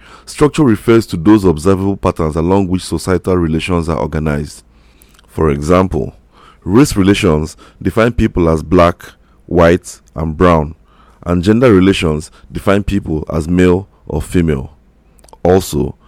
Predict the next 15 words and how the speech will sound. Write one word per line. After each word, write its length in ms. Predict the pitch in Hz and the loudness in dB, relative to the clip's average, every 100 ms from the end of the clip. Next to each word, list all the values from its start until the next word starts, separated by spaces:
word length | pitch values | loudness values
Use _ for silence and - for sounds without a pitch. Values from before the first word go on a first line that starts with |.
| _ _ - | _ _ -6
employment 460 | 90 127 135 127 | 0 2 4 6
relations 640 | 92 90 92 85 76 - - _ | 6 4 2 -2 -2 -6 -16 _
separate 480 | - - 92 117 117 | -8 -4 0 0 0
employer 460 | 87 82 104 104 104 | -2 0 4 4 4
from 220 | - 80 | 0 -2
employee, 540 | 78 80 80 85 80 - _ _ _ - | -2 0 0 0 -2 -6 _ _ _ -8
and 140 | 82 - | -6 -4
employees 720 | 85 87 85 123 120 98 - _ - | -2 2 2 4 2 2 -4 _ -6
are 120 | 82 | -6
split 340 | - - 123 - | -4 -4 -2 -2
further 440 | - 92 76 71 _ - | 2 4 2 -2 _ -10
into 200 | 95 110 | -8 -8
supervisor 720 | - - 78 87 90 98 90 - _ - | -8 -4 0 2 2 2 0 -2 _ -12
and 120 | 78 | -12
supervised, 720 | - - 76 82 76 - - | -6 -4 -2 0 -2 -6 -18